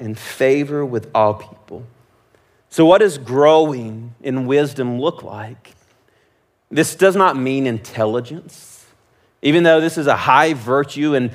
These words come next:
a habit that many of us seek, and it likely should be, there has never been a time in all of history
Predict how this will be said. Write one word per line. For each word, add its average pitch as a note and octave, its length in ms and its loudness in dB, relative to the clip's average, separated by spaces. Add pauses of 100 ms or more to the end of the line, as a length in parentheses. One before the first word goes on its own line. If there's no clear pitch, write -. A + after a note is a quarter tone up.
(160)
a C3 100 2
habit C#3+ 480 2
that C#3+ 80 -6
many C3+ 320 -2
of C#3 240 0
us D#3 240 -4
seek, D3 240 -2
and D#3+ 80 2
it D3+ 280 -6
likely D#3 680 0
should D3+ 340 -4
be, A2 360 -12 (920)
there D3 300 2
has C#3 140 0
never D3+ 340 2
been D3+ 160 0
a C3 100 0
time A2+ 720 -2 (720)
in B2+ 140 -4
all C#3+ 240 6
of C#3+ 80 -4
history G#2+ 580 -12